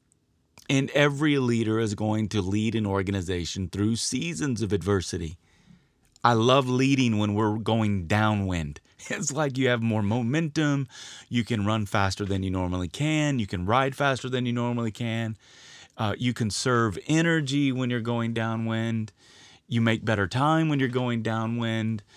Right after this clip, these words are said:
I flew one time from Atlanta to Dubai to do some leadership training and mission work. And from Atlanta to Dubai was fourteen hours.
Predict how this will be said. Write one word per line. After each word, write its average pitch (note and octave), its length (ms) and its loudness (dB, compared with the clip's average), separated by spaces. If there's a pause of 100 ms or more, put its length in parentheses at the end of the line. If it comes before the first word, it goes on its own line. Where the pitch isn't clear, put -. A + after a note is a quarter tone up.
(360)
I A2+ 120 2
flew D3 260 2
one A#2+ 220 2
time A2 320 0
from G#2 160 -2
Atlanta G2 800 -2
to F#2 440 -2
Dubai F#2+ 800 2
to G2 100 -10
do G2 200 -2
some F#2 220 -2
leadership G2+ 420 -2
training F#2+ 420 0
and E2+ 200 -2
mission G2+ 320 0
work. E2+ 260 -4 (520)
And G2 440 2
from G#2 180 0
Atlanta A#2+ 640 0
to G#2+ 160 -4
Dubai G2+ 540 2
was F#2 280 -4 (140)
fourteen A#2+ 520 0
hours. F#2+ 540 -4